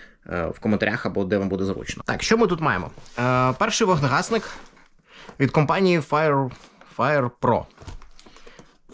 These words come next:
Це порошковий вогнегасник, я його обрав як самий універсальний, тому що він закриває, ну, в принципі, всі мої потреби.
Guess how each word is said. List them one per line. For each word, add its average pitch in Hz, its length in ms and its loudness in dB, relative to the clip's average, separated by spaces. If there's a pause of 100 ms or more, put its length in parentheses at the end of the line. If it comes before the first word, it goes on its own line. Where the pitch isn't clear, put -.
(580)
Це 226 120 4
порошковий 180 540 2
вогнегасник, 139 640 0
я 151 60 4
його 135 260 2
обрав 131 380 2
як 131 240 0
самий 120 380 2
універсальний, 127 680 2
тому 180 220 0
що 139 140 0
він 135 140 4
закриває, 120 520 2
ну, 147 140 0
в - 140 -8
принципі, 135 500 0
всі - 240 2
мої 113 160 6
потреби. 156 480 0